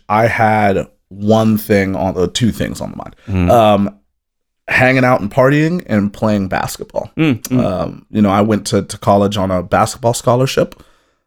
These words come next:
Speaker 1: I absolutely love the things in the les-, life lessons and the mental fortitude that playing sports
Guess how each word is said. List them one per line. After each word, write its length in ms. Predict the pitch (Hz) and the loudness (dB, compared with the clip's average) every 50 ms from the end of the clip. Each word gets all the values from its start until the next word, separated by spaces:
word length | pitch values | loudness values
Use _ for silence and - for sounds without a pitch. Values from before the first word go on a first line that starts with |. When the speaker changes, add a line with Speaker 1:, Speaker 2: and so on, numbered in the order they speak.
| _ _ _ _ _ _ _ - | _ _ _ _ _ _ _ 0
Speaker 1:
I 380 | 101 101 104 101 101 98 - - _ - | 2 4 4 4 4 2 0 -2 _ 0
absolutely 520 | 104 107 113 120 - - - 104 - 104 101 | 2 2 2 2 0 -4 -6 -4 -2 0 0
love 520 | 98 101 104 110 113 110 107 101 101 101 | 2 2 4 4 4 4 4 2 0 -2
the 80 | 104 104 | -4 -6
things 600 | - - - 110 104 101 104 98 101 101 - - _ - | -4 -2 0 0 2 2 2 0 0 -2 -4 -8 _ -8
in 80 | 104 101 | -6 -6
the 100 | 95 92 | -4 -2
les-, 360 | 92 101 98 98 - - - | 0 2 2 2 0 -4 -4
life 320 | 104 98 98 101 - - | -2 0 0 0 0 0
lessons 640 | 104 95 98 - - 92 87 78 62 - - - - - | -2 0 0 -2 -4 -8 -10 -10 -12 -12 -14 -14 -10 -6
and 160 | 107 101 101 | -4 -2 2
the 40 | 98 | 4
mental 340 | 101 101 104 104 - 104 92 | 4 4 4 2 0 -4 -6
fortitude 960 | - - - 107 104 101 98 90 - - 90 82 80 78 85 - 101 98 | -6 -4 -2 0 0 0 -2 -4 -4 -6 -6 -6 -6 -8 -10 -12 -10 -6
that 340 | 104 95 90 85 - - - | -4 -4 -4 -4 -6 -10 -12
playing 300 | - - 104 101 95 92 | -6 -2 0 0 0 -2
sports 640 | 92 - - - 104 101 92 - - - - - | -4 -8 -6 -4 -2 0 0 -2 -4 -10 -16 -16